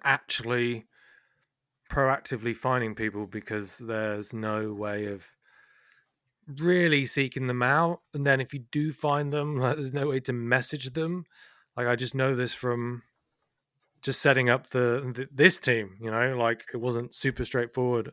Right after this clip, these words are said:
at all. Um, so I'm sure, like, there's definitely, uh, a load of young talent out there. Um, and that's part of the reason why, you know, we haven't made,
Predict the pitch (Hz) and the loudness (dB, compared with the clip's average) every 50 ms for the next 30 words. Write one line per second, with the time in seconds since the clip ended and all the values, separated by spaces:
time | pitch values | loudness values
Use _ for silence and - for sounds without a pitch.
0 | - - - 127 123 - - 131 143 139 117 107 107 _ _ - - - - - | -10 -4 -2 -2 -2 0 2 2 2 2 0 -2 -6 _ _ -20 -20 -20 -20 -20
1 | - - - - - - - - _ _ _ - 131 123 117 117 117 117 113 113 | -20 -20 -20 -20 -20 -20 -20 -20 _ _ _ -12 -8 -6 -4 -2 -2 -2 -2 -2
2 | 113 110 110 110 110 110 _ _ - - - _ - - 165 165 160 160 160 143 | -2 -2 -2 -4 -4 -8 _ _ -20 -20 -20 _ 0 4 6 8 8 8 6 4
3 | - - 170 185 175 156 131 123 120 120 107 123 120 120 110 - - 127 123 - | 2 4 6 6 6 6 6 6 4 4 4 2 2 2 2 0 0 0 0 0
4 | - 123 123 120 113 113 113 110 110 110 107 - _ _ _ _ _ _ _ _ | -2 -8 -6 -4 -2 -2 -2 -2 -2 -6 -10 -16 _ _ _ _ _ _ _ _
5 | _ _ _ _ _ _ _ _ _ _ _ _ _ _ _ _ - 123 117 110 | _ _ _ _ _ _ _ _ _ _ _ _ _ _ _ _ -4 -2 0 0
6 | 107 107 107 113 120 127 120 110 110 113 110 110 110 - - 123 113 107 107 104 | 2 2 2 2 2 2 2 0 -2 -2 -2 -2 -2 -4 -4 -4 -2 -2 -2 -2
7 | 110 123 131 131 117 110 104 107 107 113 120 113 120 - _ - - 110 107 107 | -2 -4 -4 -4 -4 -6 -4 -4 -4 -6 -6 -10 -16 -20 _ -12 -8 -6 -4 -4
8 | 107 107 104 104 104 104 110 113 _ _ - - - - _ _ _ _ - 135 | -2 -2 -4 -4 -6 -8 -10 -12 _ _ -20 -20 -20 -20 _ _ _ _ -4 0
9 | 135 127 127 - - 139 135 123 120 120 123 120 117 123 120 117 117 117 117 113 | 0 0 0 0 0 0 2 2 2 2 0 0 0 -2 -2 0 0 2 2 2
10 | 113 113 127 - - 135 123 117 117 117 117 - - - 147 135 139 147 143 139 | 2 0 -2 -4 -8 -10 -8 -6 -6 -6 -8 -8 -8 -6 -2 0 2 2 2 0
11 | 147 147 139 139 139 139 139 135 135 135 131 135 131 127 | -2 -4 0 0 2 2 2 2 0 -2 -2 -4 -6 -8